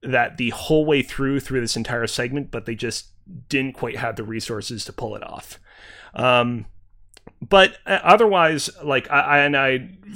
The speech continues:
realized that I probably should have led by saying this. I am hooked on this game. I am totally in on seeing just how Alex Chen's adventure concludes. I won't delve into some of the, uh, deeper plot twists and spoilers, uh,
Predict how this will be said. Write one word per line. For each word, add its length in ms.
realized 440
that 240
I 300
probably 300
should 140
have 320
led 260
by 140
saying 280
this. 300
I 140
am 160
hooked 240
on 120
this 160
game. 380
I 220
am 400
totally 440
in 80
on 200
seeing 420
just 260
how 220
Alex 380
Chen's 400
adventure 420
concludes. 480
I 60
won't 260
delve 260
into 180
some 200
of 100
the, 260
uh, 300
deeper 680
plot 300
twists 280
and 120
spoilers, 680
uh, 440